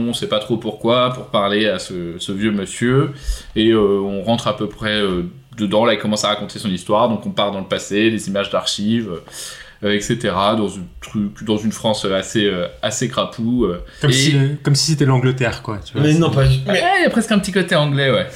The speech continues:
Speaker 1: Voilà, ensuite, euh, moi j'ai bien aimé, euh, bon, alors du coup ça revient au passé, ça revient au présent, il, parce qu'il fait l'interview en plusieurs fois, et puis ça se mélange avec sa vie privée, où, euh, il s'engueule un peu avec sa meuf, mais en même temps il se réconcilie.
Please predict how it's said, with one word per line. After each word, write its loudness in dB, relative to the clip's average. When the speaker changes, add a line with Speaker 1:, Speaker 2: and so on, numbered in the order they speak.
Speaker 1:
Voilà, 6
ensuite, 4
euh, 6
moi 4
j'ai 2
bien 2
aimé, 4
euh, 4
bon, 2
alors 4
du 2
coup 2
ça 4
revient 6
au 4
passé, 0
ça 2
revient 4
au 4
présent, 2
il, 4
parce -2
qu'il -2
fait -2
l'interview 0
en -2
plusieurs -8
fois, 4
et 2
puis -6
ça 0
se -12
mélange 0
avec -2
sa -2
vie -8
privée, 0
où, 4
euh, 4
il -2
s'engueule 0
un -4
peu -4
avec 0
sa 0
meuf, 4
mais 0
en 2
même 0
temps -4
il -2
se -10
réconcilie. 0